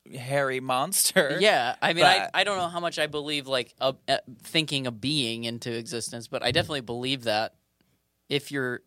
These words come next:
Speaker 2: thinking towards something, it can happen.
Speaker 1: Yeah.
Speaker 2: You know? It, I've had that happen.
Speaker 1: Yeah.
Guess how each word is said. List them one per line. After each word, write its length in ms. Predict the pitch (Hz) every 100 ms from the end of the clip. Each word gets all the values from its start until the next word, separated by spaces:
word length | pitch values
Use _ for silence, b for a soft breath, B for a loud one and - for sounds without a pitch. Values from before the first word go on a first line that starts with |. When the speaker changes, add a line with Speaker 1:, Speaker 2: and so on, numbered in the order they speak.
| _
Speaker 2:
thinking 420 | - 175 165 151
towards 480 | 139 139 139 165 147
something, 400 | - 123 127 120
it 200 | 120 117
can 180 | - 123
happen. 400 | 113 - - - - B B B B
Speaker 1:
Yeah. 140 | 196
Speaker 2:
You 60 | 170
know? 100 | 110 - _ _ _ _ _ _
It, 120 | 131 -
I've 180 | 110 113
had 280 | - 117 120
that 160 | - -
happen. 280 | 127 139 127 _ _ _
Speaker 1:
Yeah. 400 | 165 202 180 139